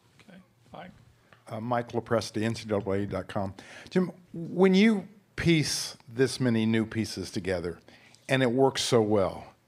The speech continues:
Speaker 2: and you end up here in a new uniform,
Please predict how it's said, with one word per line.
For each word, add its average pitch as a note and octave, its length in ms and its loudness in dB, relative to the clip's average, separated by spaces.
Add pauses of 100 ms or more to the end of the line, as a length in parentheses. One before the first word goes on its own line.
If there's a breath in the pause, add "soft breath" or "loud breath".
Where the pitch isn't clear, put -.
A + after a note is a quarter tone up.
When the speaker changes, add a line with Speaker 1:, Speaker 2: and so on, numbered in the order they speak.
(140)
Speaker 2:
and A#2+ 140 0
you B2 160 2
end B2+ 180 2
up A2 220 4
here F#2 440 -2 (480 soft breath)
in A2+ 120 0
a A2 80 2
new A2 360 2 (120)
uniform, F#2 560 -4